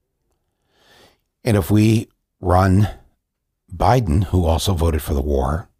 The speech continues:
it's gonna happen again. Same thing with supporting nafta, this trade agreement that killed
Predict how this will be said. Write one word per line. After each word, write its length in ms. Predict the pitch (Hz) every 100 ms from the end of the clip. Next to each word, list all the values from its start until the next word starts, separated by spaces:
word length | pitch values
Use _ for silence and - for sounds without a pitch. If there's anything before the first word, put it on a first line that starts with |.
| _ _ _ _ _ _ _
it's 160 | 113 -
gonna 180 | 110 95
happen 320 | 95 87 95
again. 280 | 92 107 76
Same 240 | 113 101
thing 200 | 104 104
with 200 | 98 90 - _ _
supporting 540 | - - - 101 107 107
nafta, 480 | 107 139 - 73 - _ _ _ _ _ _
this 140 | 104
trade 280 | - - 113
agreement 420 | 127 87 80 76 -
that 220 | 95 -
killed 520 | - 135 98 76 -